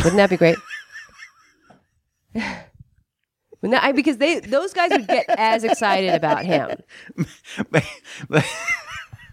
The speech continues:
Speaker 1: They really would.
Speaker 2: What if it's Missus Aids?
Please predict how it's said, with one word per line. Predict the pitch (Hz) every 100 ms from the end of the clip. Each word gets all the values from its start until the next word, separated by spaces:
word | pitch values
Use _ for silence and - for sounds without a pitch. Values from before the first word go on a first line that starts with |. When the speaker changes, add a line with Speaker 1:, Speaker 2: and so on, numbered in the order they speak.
| - - - - _
Speaker 1:
They | 208
really | 220 226 196
would. | 170 139 - - 170 - - - _ _ _ -
Speaker 2:
What | - 127
if | 139
it's | 135 101
Missus | 92 98 90 90
Aids? | 90 - - 90